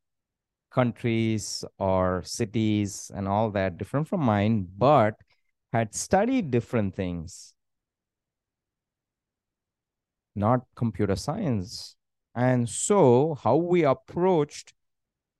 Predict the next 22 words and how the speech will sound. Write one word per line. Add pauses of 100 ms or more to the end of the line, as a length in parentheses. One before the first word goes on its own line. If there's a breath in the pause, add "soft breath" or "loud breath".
the
same
problem,
how
we
discussed, (920)
was
just (160)
dramatically
different
and
eye-opening
for
me. (1900)
And
all
this
kept
adding
to
my
context.